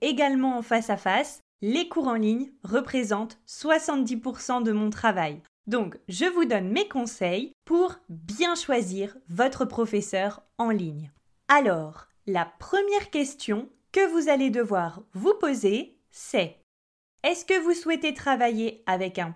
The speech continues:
professeur que j'appellerai professionnel ou bien un tuteur ? Si vous regardez les offres de cours en ligne,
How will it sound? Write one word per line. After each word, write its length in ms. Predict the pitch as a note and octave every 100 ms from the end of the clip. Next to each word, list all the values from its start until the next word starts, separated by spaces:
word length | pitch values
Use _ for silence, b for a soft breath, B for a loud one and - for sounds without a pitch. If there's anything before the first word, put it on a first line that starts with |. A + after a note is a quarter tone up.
| -
professeur 920 | - E4+ F4+ D#4 C#4 C4 A3+ G#3+ - _ -
que 120 | C4+
j'appellerai 720 | B3+ B3 A#3 G#3+ F#3+ F3+ F3 _
professionnel 960 | - F#4 G4 G#4 G4+ D4 G#3+ D#3+ F3 D4 _ _ _ _ _
ou 120 | - C#4
bien 340 | C4+ F4 F#4 _
un 300 | F#3+ F#3 E3+ -
tuteur ? 640 | - D#4 - F3 - - _ _ _ _
Si 240 | - - C#4+
vous 140 | D#4+
regardez 540 | E4+ F4 D4 C#4 D#4+ G4
les 260 | C4 F3
offres 280 | B3 D#4+ C4
de 120 | F#3+
cours 460 | F#3+ - C4+ - -
en 160 | - F#3+
ligne, 540 | F3+ F3+ A3 D4+ F#3+